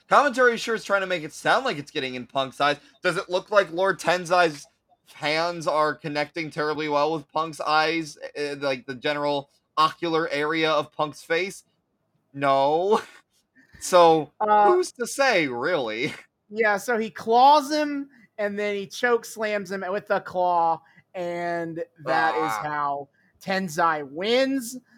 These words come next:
Speaker 2: the match. Daniel Bryan is just going, yes, is yesing real hard, uh,
Speaker 1: Yeah,
Speaker 2: down
Speaker 1: um,
Speaker 2: at ringside.
Speaker 1: One way to commit suicide is,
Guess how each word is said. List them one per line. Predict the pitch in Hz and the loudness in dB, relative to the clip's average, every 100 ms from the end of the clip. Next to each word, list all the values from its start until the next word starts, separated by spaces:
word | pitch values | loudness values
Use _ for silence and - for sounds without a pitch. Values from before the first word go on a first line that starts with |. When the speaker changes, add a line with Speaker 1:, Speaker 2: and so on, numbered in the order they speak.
| - | -14
Speaker 2:
the | 180 | -10
match. | 185 196 196 196 151 | -2 2 2 0 -2
Daniel | 190 247 254 247 | -2 0 0 0
Bryan | 185 220 220 220 214 202 | 2 2 4 2 -2 -2
is | 196 160 | -6 -6
just | 190 - | -12 -2
going, | 202 190 180 | 0 0 -2
yes, | 170 180 196 190 | -4 -2 -2 -2
is | 208 156 | -10 -12
yesing | 160 208 214 226 208 | -2 0 0 -2 -4
real | 185 196 185 | -2 2 2
hard, | 165 185 185 185 185 - _ _ - - _ - | 4 4 4 2 -2 -10 _ _ -20 -20 _ -2
uh, | 180 196 190 175 | 4 8 8 8
Speaker 1:
Yeah, | 175 | 4
Speaker 2:
down | 175 175 | 4 4
Speaker 1:
um, | 170 | 2
Speaker 2:
at | |
ringside. | 185 190 160 190 185 180 185 180 - _ _ _ | -4 -8 -2 2 2 2 0 -6 -12 _ _ _
Speaker 1:
One | 208 240 | -2 0
way | 247 240 | 2 0
to | |
commit | - 196 202 - | -2 -10 -10 -10
suicide | - 175 185 - 139 131 127 | -6 -4 -4 -2 0 0 -2
is, | 131 135 139 135 123 | -6 -6 -6 -8 -10